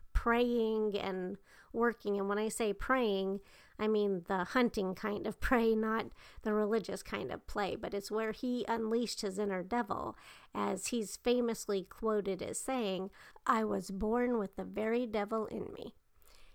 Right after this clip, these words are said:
Yes, he was. At the end, Larson relates what happened to all of the major players that he covered in the book,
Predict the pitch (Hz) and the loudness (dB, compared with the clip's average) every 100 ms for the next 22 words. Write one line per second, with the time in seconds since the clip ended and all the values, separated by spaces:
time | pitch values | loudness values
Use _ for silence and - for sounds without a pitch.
0 | - 220 185 202 - 170 - - - - | -14 -6 -6 -6 -8 -8 -8 -10 -12 -14
1 | - - - - - - 269 240 269 - | -16 -18 -20 -20 -20 -8 -6 -4 -4 -4
2 | - 359 302 208 214 220 - - 247 269 | 0 2 4 2 0 -4 -10 -4 2 2
3 | 320 - 320 285 247 226 220 208 - - | 2 0 -2 0 0 2 2 0 -2 -6
4 | - 208 - 202 196 202 - 254 262 190 | -2 -2 -2 -6 -2 0 4 4 2 -2
5 | 185 185 175 - - - 196 - - - | -4 -4 -4 -6 -6 -6 -6 -6 -6 -8
6 | 190 - - 202 202 196 180 185 185 220 | -8 -8 -10 -8 -6 -6 -6 -6 -2 -2
7 | - | -4